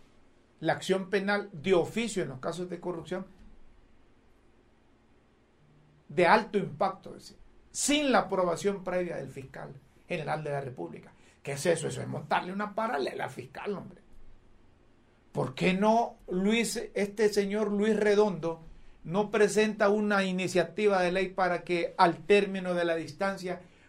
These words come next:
comparezca el fiscal general del Estado ante la representación del pueblo? Y no que quieren correr por allá. Yo no sé cuál es la urgencia.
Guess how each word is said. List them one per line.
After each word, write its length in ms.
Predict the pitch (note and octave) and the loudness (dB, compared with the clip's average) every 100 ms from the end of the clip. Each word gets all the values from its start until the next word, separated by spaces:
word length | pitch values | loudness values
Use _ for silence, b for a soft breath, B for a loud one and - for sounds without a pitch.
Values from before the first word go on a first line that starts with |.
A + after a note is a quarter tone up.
| B | B
comparezca 880 | - G#3 G3 F3+ - F3 F3+ F#3 - | 2 2 4 -2 4 4 4 0 -2
el 160 | E3+ D#3 - - _ _ _ | -4 -4 -14 -20 _ _ _
fiscal 420 | G3 F3+ G3 F#3+ | 0 2 4 4
general 340 | E3+ E3 E3 D#3+ | 2 0 0 0
del 140 | D#3+ | -2
Estado 500 | C#3 - - - - - - - - - - _ _ - | -2 -2 -2 -6 -14 -20 -20 -20 -20 -20 -20 _ _ 2
ante 300 | F3+ F3 F3+ | 4 4 0
la 100 | E3+ | 2
representación 880 | E3 E3 E3+ E3+ E3 D#3 D3 F3+ F#3 | 0 -2 -4 -2 -4 -4 -4 -4 -2
del 140 | E3 | -2
pueblo? 460 | - - - - - - - - - - - - _ _ _ _ _ _ _ _ _ _ _ _ _ _ _ _ _ _ _ | -2 -4 -6 -8 -16 -20 -20 -20 -20 -20 -20 -20 _ _ _ _ _ _ _ _ _ _ _ _ _ _ _ _ _ _ _
Y 100 | - F3+ | 4 6
no 200 | G3+ G3+ | 6 4
que 120 | G#3+ | 0
quieren 360 | G#3+ A3 A#3 - | 2 2 2 -4
correr 500 | F#3+ F3+ F3 A#3 A3 | -2 0 0 -2 -2
por 160 | G#3+ | -2
allá. 300 | G3 F#3+ A#3 | -2 -2 -4
Yo 120 | E3 D#3+ | -6 -6
no 100 | C3+ | -6
sé 200 | - C#3+ | -6 -4
cuál 180 | D3 C#3+ | -2 -2
es 100 | D3 | -2
la 80 | C#3+ | -4
urgencia. 480 | C3 C#3 - G2+ | -2 -4 -6 -12